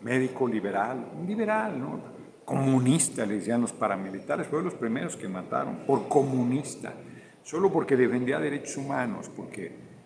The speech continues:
los militares, pues, asesinaban impunemente a campesinos, a líderes sindicales, o a los paramilitares. Entonces lo matan, afuera, saliendo de, de una reunión,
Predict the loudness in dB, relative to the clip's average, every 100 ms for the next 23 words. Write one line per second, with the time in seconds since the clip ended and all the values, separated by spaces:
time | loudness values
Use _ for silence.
0 | -14 -8 -2 0 2 0 2 2 2 -2
1 | -8 -12 -12 -10 -8 -8 -6 -4 -4 -4
2 | -6 -6 -4 -4 -4 -4 -6 -8 -8 -8
3 | -8 -8 -8 -8 -8 -10 -10 -12 -12 -12
4 | -4 -2 -2 -6 -8 -10 -12 -4 -2 -2
5 | -6 -14 -16 -20 -20 -20 -20 -20 -20 -20
6 | -20 -20 -8 -4 -4 -6 -6 -4 -4 -4
7 | -6 -6 -6 -6 -8 -16 -18 -20 _ -20
8 | -20 -20 -18 -4 0 2 2 2 -2 -8
9 | -8 -14 -16 -12 -6 -6 -6 -2 -2 0
10 | -4 -4 -2 -2 -2 -6 -6 -10 -12 -16
11 | -20 -20 -20 -20 -20 -20 -20 -20 -20 -20
12 | -10 -2 2 2 2 -2 -4 -6